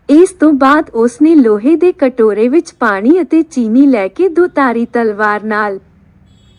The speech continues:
ਰਲਾ ਕੇ ਇਸ ਦਾ ਨਾਮ ਅੰਮ੍ਰਿਤ ਰੱਖਿਆ। ਖਾਲਸਾ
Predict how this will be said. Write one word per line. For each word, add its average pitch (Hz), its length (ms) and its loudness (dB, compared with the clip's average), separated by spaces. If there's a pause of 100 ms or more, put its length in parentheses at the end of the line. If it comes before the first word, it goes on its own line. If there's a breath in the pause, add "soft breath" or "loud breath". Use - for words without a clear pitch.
ਰਲਾ 233 460 0
ਕੇ 330 180 0 (100)
ਇਸ 220 260 -4
ਦਾ 294 120 0
ਨਾਮ 240 440 2
ਅੰਮ੍ਰਿਤ 269 420 0
ਰੱਖਿਆ। 208 540 -6 (480)
ਖਾਲਸਾ 247 540 0